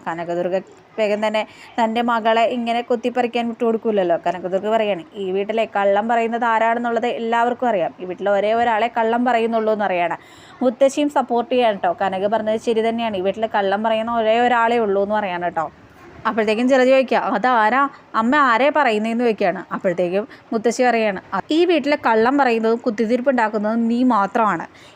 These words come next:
ഇങ്ങനൊരു പ്രശ്നം വീട്ടിലുണ്ടാവുമ്പോൾ അത് പരിഹരിക്കാനാണ് നോക്ക-, നോക്കേണ്ടത്, അല്ലാണ്ട് അത് കുത്തിത്തിരിപ്പുണ്ടാക്കി അത് പുകച്ച് കൂട്ടാനായിട്ടല്ല നോക്കേണ്ടത്" എന്ന് മുത്തശ്ശി പറയാണ് കേട്ടോ. അപ്പോൾ മുത്തശ്ശി പറയാണ്,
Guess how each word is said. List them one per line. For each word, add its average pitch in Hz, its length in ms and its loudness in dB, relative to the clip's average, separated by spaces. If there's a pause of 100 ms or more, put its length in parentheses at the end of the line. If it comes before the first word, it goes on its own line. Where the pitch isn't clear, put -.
ഇങ്ങനൊരു 311 360 0
പ്രശ്നം 262 360 0
വീട്ടിലുണ്ടാവുമ്പോൾ 233 760 0
അത് 254 160 -4
പരിഹരിക്കാനാണ് 269 760 0
നോക്ക-, 190 400 -4
നോക്കേണ്ടത്, 202 540 -2 (120)
അല്ലാണ്ട് 185 400 -2 (400)
അത് 196 200 -2
കുത്തിത്തിരിപ്പുണ്ടാക്കി 240 1160 -2
അത് 233 160 0
പുകച്ച് 247 440 -2
കൂട്ടാനായിട്ടല്ല 254 800 0
നോക്കേണ്ടത്" 180 600 -4
എന്ന് 175 160 -8
മുത്തശ്ശി 190 360 -6
പറയാണ് 185 340 0
കേട്ടോ. 160 180 -4 (840)
അപ്പോൾ 269 240 2
മുത്തശ്ശി 311 400 0
പറയാണ്, 254 400 2